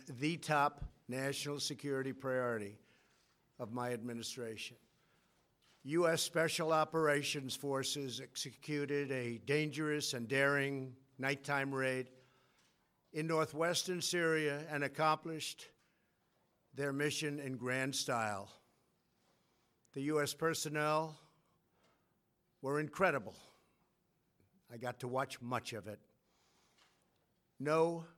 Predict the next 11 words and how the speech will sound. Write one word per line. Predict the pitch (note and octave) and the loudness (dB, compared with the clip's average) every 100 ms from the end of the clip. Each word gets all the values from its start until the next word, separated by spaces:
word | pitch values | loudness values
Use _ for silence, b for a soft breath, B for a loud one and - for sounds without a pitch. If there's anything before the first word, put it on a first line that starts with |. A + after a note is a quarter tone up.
| _ _ _ _ | _ _ _ _
personnel | D#3+ D#3+ D#3 D#3+ D3+ D3+ D3+ - _ _ _ _ _ | -2 0 0 0 2 0 -4 -18 _ _ _ _ _
were | C3 C3+ | -4 0
lost | C#3+ C#3+ C#3+ - - - _ _ _ _ _ - | 2 4 2 -4 -10 -18 _ _ _ _ _ -12
in | B2 | -6
the | B2 | -2
operation, | B2+ B2 B2+ C3 C3 B2+ D3 D3+ _ _ _ _ _ - | -2 -2 -2 0 -2 -4 -8 -14 _ _ _ _ _ -6
while | C3 C3 | -2 0
a | |
large | C3+ C#3 C#3+ A#2+ C3 | 2 4 2 0 0
number | C#3+ C#3+ C#3 C#3+ | 0 0 -2 -4
of | C#3 C3 A#2+ A#2 - | -2 -4 -4 -10 -18